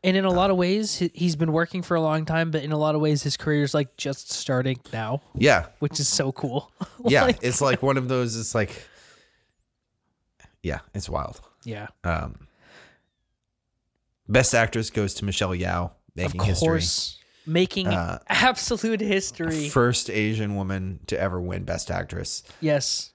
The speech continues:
Speaker 2: And, like, it, it's the same way that, like, we were like,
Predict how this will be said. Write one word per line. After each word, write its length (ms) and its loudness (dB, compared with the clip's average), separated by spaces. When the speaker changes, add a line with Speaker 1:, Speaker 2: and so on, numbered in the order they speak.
Speaker 2:
And, 360 4
like, 420 2
it, 400 0
it's 180 2
the 80 2
same 300 2
way 300 6
that, 160 2
like, 180 4
we 120 -2
were 100 4
like, 340 0